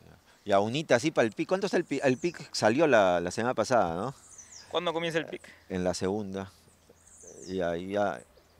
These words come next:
Speaker 1: uno para el pick, uno de la
Speaker 2: De estos.
Speaker 1: de esos, de la, ¿qué
Speaker 2: Ah,
Speaker 1: carrera es?
Speaker 2: en la tercera
Speaker 1: Tercera.
Speaker 2: me gusta, me gusta Sonriente,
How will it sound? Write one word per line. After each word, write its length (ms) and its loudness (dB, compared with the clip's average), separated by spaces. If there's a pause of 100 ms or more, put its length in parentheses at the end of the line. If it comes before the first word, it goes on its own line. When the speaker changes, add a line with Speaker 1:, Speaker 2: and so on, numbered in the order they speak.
(500)
Speaker 1:
uno 320 -6
para 160 -4
el 80 -10
pick, 180 -8
uno 320 -6
de 140 -4
la 380 -6
Speaker 2:
De 100 0
estos. 520 -4
Speaker 1:
de 200 -4
esos, 260 -10 (120)
de 120 -6
la, 160 -6 (420)
¿qué 80 -8
Speaker 2:
Ah, 60 -6
Speaker 1:
carrera 300 2
es? 60 -10
Speaker 2:
en 60 -6
la 100 2
tercera 540 2
Speaker 1:
Tercera. 260 6
Speaker 2:
me 60 0
gusta, 840 4 (1160)
me 120 -4
gusta 380 10
Sonriente, 720 2